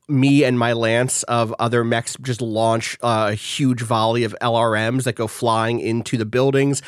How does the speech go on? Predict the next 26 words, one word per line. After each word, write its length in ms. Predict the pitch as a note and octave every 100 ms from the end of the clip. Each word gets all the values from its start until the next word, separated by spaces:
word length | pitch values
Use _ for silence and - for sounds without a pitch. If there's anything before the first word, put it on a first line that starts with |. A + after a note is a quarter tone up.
| - -
and 120 | A2+
all 240 | - C3+ C#3
of, 140 | A#2
like, 200 | A#2+ G#2 - - -
the, 440 | A#2+ A2 G#2 F#2
the, 540 | D#2+ A2+ A2 G2+ G2 F2+ - F#2
you 80 | A2+
know, 200 | F#2+ E2+
steel 500 | - - D#3 C#3+ C3+
and 120 | A#2
concrete 640 | - A#2 A#2+ A#2 D3+ C3 - - -
comes 220 | - A2+
flying 540 | - - C3 B2 A#2+ A2
off 340 | A2+ B2+ -
as 120 | A2+
they, 260 | A2 G2 F#2+
as 200 | G#2 G#2
the, 320 | G#2+ G#2 G2
as 160 | D#2+ G2+
the 120 | G2+
whole 200 | - B2+
city 300 | - B2+ A#2
is 100 | A2
bombarded, 680 | G#2+ G2+ A#2 A#2+ C3 C3 B2
and 160 | G#2+
then 220 | A2 A2